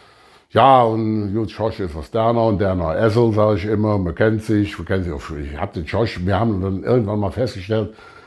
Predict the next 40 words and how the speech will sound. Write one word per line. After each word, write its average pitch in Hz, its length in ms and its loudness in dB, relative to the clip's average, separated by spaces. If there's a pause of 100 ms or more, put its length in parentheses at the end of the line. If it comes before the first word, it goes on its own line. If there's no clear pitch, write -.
(100)
wir 101 140 2
haben 117 200 2
uns 107 140 -2
schon 107 180 2
vor 92 440 -2
fünfzehn, 104 400 -4
zwanzig 104 420 -2
Jahren 95 320 0
haben 85 120 -2
wir 85 80 -2
uns 82 180 -6
mal 92 160 -4
irgendwo 90 240 -2
beim 82 200 -2
Dartspielen 90 540 -2
getroffen, 92 480 -4
aber 101 220 -2
das 95 200 -6
wussten 131 280 -2
wir 67 100 -10
alles 64 300 -16
nicht. - 180 -18
So. 156 280 6 (720)
Ja, 160 280 6
und 110 160 -2
Schosch 135 300 -2
hat 165 180 -4
natürlich 165 460 -4
von 117 180 -4
Spar 117 520 2
das 123 220 -2
richtige 135 320 0
Equipment, 90 680 -6
sag 87 240 -4
ich 87 120 -10
mal, 92 220 -4
Gas 95 500 2
und 98 180 -4
Brenner 92 400 0
und 98 440 -4